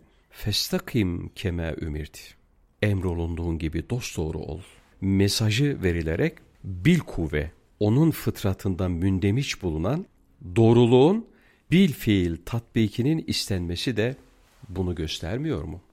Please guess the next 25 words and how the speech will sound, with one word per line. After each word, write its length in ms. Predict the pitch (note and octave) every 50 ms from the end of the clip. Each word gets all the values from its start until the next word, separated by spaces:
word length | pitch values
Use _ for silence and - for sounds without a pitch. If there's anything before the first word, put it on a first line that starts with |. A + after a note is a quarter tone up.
| _ _ _ _ _ -
Evet, 220 | B2+ B2 A#2+ A#2 -
o 100 | - C#3
zata 520 | G#2 A#2 A#2 G#2 G2+ - - D#3 F#3+ G#3+ - - _ _ _ _ _
"Festakim 800 | - - - A#2+ A2 - - - - F#3+ F#3+ - - C3 A2 G2
kema 380 | - - G2 F2 F2+ E2 E2 -
ümirt" 560 | - D#2 D#2+ D2+ D2+ D#2 - - - - - _ _ _ _ _ _ _ _ _ -
denilerek 720 | F2+ D#2+ F2 E2+ F2 E2 D#2+ E2 D#2+ F2+ A#2+ C3+ - - _ _ _
hak 380 | - - - E3 D#3+ - -
nezdinde 640 | A#2 G#2+ G#2 F#2+ E2+ F2+ G2 F#2 F#2 E2+ F2+ F2 D#2+ - -
doğruluk 520 | - G2 G2 G2 G2 F2+ F2+ F2 - - -
ne 100 | F#2 A#2+
ise 560 | - - B2+ - - C#3+ C3+ C#3 C#3 D3 D#3 - _ _ _ _ _ -
işte 360 | A2+ - - - - G2 F2+ - -
o 240 | A#2+ B2 C3 - - -
istenmektedir. 1080 | - - - - - F2 E2 D2+ D2+ D#2 D#2 - - D#2+ - G2+ G2+ - - - - - _ _ _ _ _ _ _ _ _ _ _
Aslında 520 | - G2+ F#2 - - A#2+ G2+ F#2 F#2+ F2+ E2
bizim 400 | F2 F2 F2+ G#2+ C#3+ F3+ A#3 - - _ _ _ _ _ -
Cenab-ı 420 | F#2 G#2 G#2+ A2 C3+ D3+ E3 D3
Hakk'ın 460 | B2+ G#2+ A2+ G2 - - - A2 F#2+
Celle 340 | F2+ F2+ G2 F2+ F2+ F#2 F2+
Celaluhu 580 | F2 G2 F2+ F2 F2 F2 F2 F2 B2+ E3+ G3+ - - _ -
istediği 600 | A2+ - - - - A2+ G2 F#2+ G#2 G2+ G#2 G2+
manada 680 | F#2+ F2+ F#2 F#2 F2+ F2+ F2+ F2+ E2+ F2+ E2+ D#2+ -
bir 220 | G2+ F#2+ F2 -
doğruluğu 640 | - F2 E2+ E2+ E2 E2 E2 D#2+ F2 G#2+ C3+ E3+ F#3